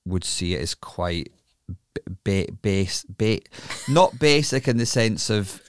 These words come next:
it's bad, but it's like a, a, I feel like I'm a, when I'm in a cab and a cab driver asks me what comedians I like,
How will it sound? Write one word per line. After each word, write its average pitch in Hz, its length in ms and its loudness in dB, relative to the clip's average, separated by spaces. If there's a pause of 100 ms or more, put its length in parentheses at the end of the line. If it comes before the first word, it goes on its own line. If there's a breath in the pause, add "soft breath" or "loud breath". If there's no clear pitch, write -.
(180)
it's 95 180 0
bad, 95 600 2 (420)
but 104 280 2 (200)
it's - 220 -2
like 110 200 0
a, 104 80 4 (160)
a, 98 220 4 (520 loud breath)
I 120 100 2
feel 185 300 0
like 170 220 0
I'm 131 240 2
a, 113 360 4 (540 loud breath)
when 113 140 0
I'm 120 200 4
in 113 60 0
a 110 80 2
cab 107 460 0
and 92 100 0
a 92 60 -2
cab 98 320 -2
driver 95 300 -2
asks 90 260 0
me 90 80 -6
what 92 360 -2
comedians 95 520 -2
I 87 80 -2
like, 82 560 -6